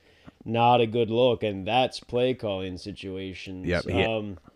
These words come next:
Speaker 1: the defense itself didn't show up, and I don't wanna hear, "Uh, they're gassed 'cause the offense isn't out in the field." I
Speaker 2: That
Speaker 1: kind
Speaker 2: wasn't
Speaker 1: of
Speaker 2: even
Speaker 1: have a
Speaker 2: necessarily the case.
Speaker 1: No, and I kind of have a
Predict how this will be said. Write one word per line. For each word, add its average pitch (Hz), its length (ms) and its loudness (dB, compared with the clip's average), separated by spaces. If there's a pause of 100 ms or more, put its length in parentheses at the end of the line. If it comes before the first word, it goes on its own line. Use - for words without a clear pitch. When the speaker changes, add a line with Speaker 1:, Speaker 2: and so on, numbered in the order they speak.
(640)
Speaker 1:
the 127 160 -6
defense 143 380 0
itself 120 600 -2
didn't 110 280 -2
show 107 400 0
up, 104 260 -2
and 120 120 -2
I 135 80 2
don't 147 120 4
wanna 139 140 0
hear, 127 420 0
"Uh, 135 200 -8
they're 147 160 -4
gassed 127 460 -8
'cause 120 100 -12
the 127 80 -6
offense 123 420 -10
isn't 120 180 -10
out 120 160 -8
in 117 60 -10
the 113 80 -10
field." 123 420 -4 (560)
I 156 140 8
Speaker 2:
That - 60 10
Speaker 1:
kind - 80 10
Speaker 2:
wasn't 151 260 12
Speaker 1:
of 151 40 12
Speaker 2:
even 139 60 12
Speaker 1:
have 127 80 8
a - 20 8
Speaker 2:
necessarily 127 460 8
the 104 80 4
case. 151 320 4
Speaker 1:
No, 185 340 10
and 143 140 4
I 156 180 8
kind 139 260 2
of 120 60 2
have 120 200 4
a 101 140 -2